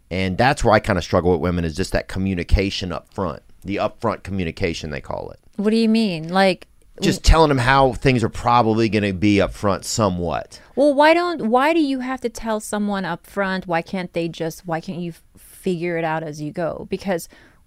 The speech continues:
Speaker 2: what you're saying today might not apply three months down the line. Certainly not how you feel.
Speaker 1: Right, yeah, not how you feel, but just, like, some of your, just be-, your behaviors, that sort of stuff, you know, like
Speaker 2: Again, but that changes.
Speaker 1: Right.
Speaker 2: So it's like,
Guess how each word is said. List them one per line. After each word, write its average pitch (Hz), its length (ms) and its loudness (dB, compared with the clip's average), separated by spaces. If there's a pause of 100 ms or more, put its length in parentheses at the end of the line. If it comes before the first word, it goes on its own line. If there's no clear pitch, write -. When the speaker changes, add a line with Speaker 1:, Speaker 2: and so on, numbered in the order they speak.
Speaker 2:
what 190 200 -4
you're 208 80 -2
saying 233 320 -2
today 185 260 0
might 165 200 -4
not 160 160 0
apply 156 440 -2
three 156 220 -6
months 143 260 -8
down 139 220 -6
the 139 80 -8
line. 147 560 -8
Certainly 302 360 -2
not 185 160 0
how 180 100 0
you 156 160 -4
feel. 214 680 -6 (440)
Speaker 1:
Right, 120 240 6
yeah, 160 180 8
not 156 160 6
how 175 80 6
you 107 180 4
feel, 117 500 4
but 117 200 0
just, 135 220 2
like, 117 160 4
some 127 160 0
of 117 60 0
your, 107 120 4
just 87 260 -4
be-, 90 100 -2 (100)
your 87 140 0
behaviors, 95 520 2
that 98 180 4
sort 85 220 -4
of 73 80 -6
stuff, - 400 -4
you 82 60 -6
know, 69 240 -6
like 69 260 -6
Speaker 2:
Again, 330 300 0
but 226 140 0
that 247 160 0
changes. 359 800 -10
Speaker 1:
Right. 80 280 -4 (400)
Speaker 2:
So 202 300 -2
it's 190 220 -6
like, 202 260 0